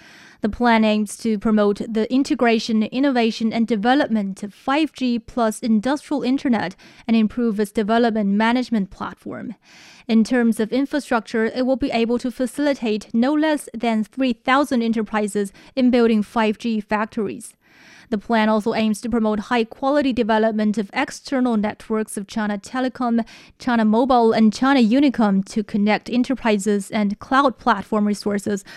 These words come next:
servicing over three thousand enterprises. For more, we are now joined on the line by Doctor Yao Shujie, Cheng Kung Professor of Economics at Chongqing University. Doctor Yao, thanks for joining us.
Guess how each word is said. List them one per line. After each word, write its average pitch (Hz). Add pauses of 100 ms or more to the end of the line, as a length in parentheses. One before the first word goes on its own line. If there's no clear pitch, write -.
(180)
servicing 277
over 214
three 302
thousand 233
enterprises. - (680)
For 233
more, 285
we 269
are 247
now 240
joined 233
on 220
the 220
line 214
by 208
Doctor 208
Yao 208
Shujie, 214
Cheng 220
Kung 214
Professor 214
of 214
Economics 226
at 196
Chongqing 240
University. 202 (440)
Doctor 269
Yao, 254
thanks 254
for 277
joining 240
us. 214